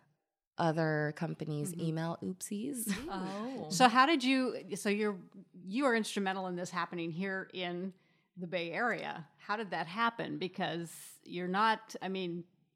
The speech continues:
Speaker 2: you'd think it was already happening.
Speaker 1: That's what
Speaker 2: given
Speaker 1: I
Speaker 2: the
Speaker 1: thought.
Speaker 2: Silicon Valley vibe, right?
Speaker 1: I was surprised. Um, I moved from L A to San Francisco three years ago. It was the greatest move I ever made for my <laughs> career. Um,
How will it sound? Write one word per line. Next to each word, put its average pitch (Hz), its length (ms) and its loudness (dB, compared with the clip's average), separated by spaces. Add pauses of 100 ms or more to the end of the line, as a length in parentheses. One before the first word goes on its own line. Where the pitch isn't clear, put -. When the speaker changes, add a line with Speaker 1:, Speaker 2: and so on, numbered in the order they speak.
Speaker 2:
you'd 196 220 -4
think 220 160 2
it 208 80 2
was 190 140 -2
already 185 320 2 (600)
happening. 160 600 -4
Speaker 1:
That's 202 200 2
what 247 80 6
Speaker 2:
given 214 140 10
Speaker 1:
I 285 60 10
Speaker 2:
the 202 60 2
Speaker 1:
thought. 190 280 12
Speaker 2:
Silicon 190 380 4
Valley 180 320 0
vibe, 180 320 -2
right? 190 280 -4 (140)
Speaker 1:
I 208 140 10
was 240 160 8
surprised. 202 840 8 (100)
Um, 190 260 8
I 220 160 10
moved 254 360 12
from 175 420 8 (100)
L 185 180 8
A 175 120 8
to 165 100 6
San 175 200 2
Francisco 165 460 2
three 170 220 2
years 165 240 6
ago. 156 220 4
It 156 40 4
was 156 140 0
the - 60 -12
greatest 160 440 0
move 165 160 -2
I 165 100 0
ever 180 200 -2
made 196 180 -2
for 190 120 -4
my 196 140 0
<laughs> - 0 -
career. 214 460 0 (760)
Um, 190 440 6